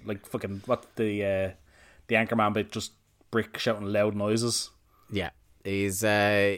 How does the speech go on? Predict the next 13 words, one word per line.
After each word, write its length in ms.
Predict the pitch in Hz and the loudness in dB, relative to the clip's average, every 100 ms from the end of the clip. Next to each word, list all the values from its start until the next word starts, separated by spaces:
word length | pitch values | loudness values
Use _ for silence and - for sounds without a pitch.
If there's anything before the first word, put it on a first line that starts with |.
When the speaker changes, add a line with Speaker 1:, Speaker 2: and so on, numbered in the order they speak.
| - | -4
Speaker 2:
he's 300 | 110 107 98 | -4 -4 -2
just 160 | 110 | -2
doing 160 | - 107 | 0 0
a 60 | 101 | 0
shouty 420 | - 98 90 90 | 0 0 0 -2
eighties 320 | 80 78 80 | -4 -6 -8
promo. 380 | - 78 80 76 - | -6 -6 -6 -8 -10
Speaker 1:
Yeah. 160 | 87 - - | -14 -14 -10
Speaker 2:
No 240 | 90 95 | -4 -4
substance. 680 | - 80 76 - 76 - - _ - - - - - | -4 -8 -10 -10 -8 -8 -8 _ -20 -20 -20 -20 -12
Um, 680 | 80 78 78 78 76 76 76 - - - - | -8 -6 -4 -4 -6 -8 -10 -14 -18 -20 -20
he's, 960 | - 92 87 82 82 78 - - - 87 | -10 -6 -4 -4 -4 -4 -4 -4 -6 -8
he's, 300 | 85 80 | -8 -8